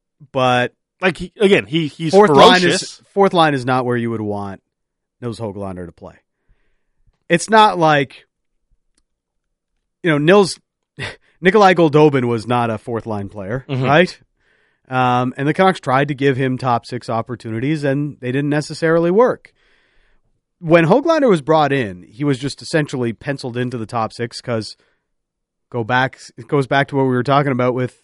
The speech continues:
Speaker 1: Mikey DiPietro. The taps were turned off, and the
Speaker 2: Mm-hmm.
Speaker 1: Canucks just weren't spending as much that season for obvious reasons. But now he's clearly an N H L player,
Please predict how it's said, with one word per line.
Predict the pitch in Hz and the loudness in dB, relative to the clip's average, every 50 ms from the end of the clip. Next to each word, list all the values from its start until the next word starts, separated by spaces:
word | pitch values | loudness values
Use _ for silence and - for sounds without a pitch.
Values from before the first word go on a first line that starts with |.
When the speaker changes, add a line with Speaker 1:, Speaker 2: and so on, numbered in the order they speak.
| _ | _
Speaker 1:
Mikey | - 127 127 120 131 127 | -10 -8 -8 -8 -6 -6
DiPietro. | 127 131 123 147 180 226 196 - 165 151 156 156 - _ _ _ _ _ _ _ _ _ | -6 -4 0 2 2 2 2 2 2 2 2 2 0 _ _ _ _ _ _ _ _ _
The | 156 156 156 185 | -20 -8 -6 -4
taps | 175 - 185 180 185 180 - - | 0 4 4 4 4 4 2 0
were | 202 190 | 0 0
turned | - 180 175 180 180 165 | 4 4 4 4 4 4
off, | 143 139 143 156 - - | 2 2 2 2 0 -2
and | 151 147 | -2 0
the | 151 | 0
Speaker 2:
Mm-hmm. | 131 131 123 | 0 0 -2
Speaker 1:
Canucks | 139 123 135 135 - - - _ _ _ _ | -2 -2 -2 -4 -6 -10 -20 _ _ _ _
just | - 123 - - | -16 -16 -14 -10
weren't | 113 117 123 127 131 - - | -6 -6 -4 -4 -6 -8 -14
spending | - - 147 156 165 135 101 80 76 _ _ _ _ _ _ _ _ _ _ - | -10 -6 -4 -2 -2 -4 -6 -10 -14 _ _ _ _ _ _ _ _ _ _ -14
as | 120 110 | -12 -10
much | 113 117 101 90 - - | -8 -10 -10 -10 -12 -14
that | - 110 95 87 - | -14 -14 -14 -14 -16
season | - 104 95 82 - - _ 80 _ _ _ _ _ _ _ _ _ _ _ _ _ _ _ _ _ _ _ _ _ _ | -20 -20 -20 -20 -20 -20 _ _ _ _ _ _ _ _ _ _ _ _ _ _ _ _ _ _ _ _ _ _ _ _
for | _ 139 127 | _ -4 -2
obvious | 117 113 113 110 117 120 123 - - | -2 -2 -2 -4 -4 -6 -6 -2 2
reasons. | 175 175 160 127 104 90 _ _ _ _ _ _ _ _ _ _ _ _ _ _ _ _ _ _ _ _ _ _ _ _ _ _ _ _ | 2 2 2 2 -2 -8 _ _ _ _ _ _ _ _ _ _ _ _ _ _ _ _ _ _ _ _ _ _ _ _ _ _ _ _
But | 165 143 143 | -12 -8 -4
now | 160 175 190 208 196 175 156 143 143 139 139 135 - - _ _ _ _ _ _ _ | 0 2 4 4 4 4 4 2 2 0 -2 -4 -8 -12 _ _ _ _ _ _ _
he's | - - - - 156 160 156 147 147 139 131 113 - - - - _ - | -20 -18 -10 -6 -4 -4 -4 -4 -4 -6 -6 -8 -10 -12 -14 -16 _ -20
clearly | - - 180 190 214 214 208 202 180 165 | -8 0 2 4 4 4 4 2 0 0
an | 151 143 | 0 -2
N | 143 139 135 | -2 -2 -2
H | 135 127 - 143 | -4 -4 -4 -4
L | 131 120 120 | -4 -4 -6
player, | 117 _ - 208 202 170 151 139 135 131 127 | -6 _ -2 0 2 2 2 2 0 -2 -6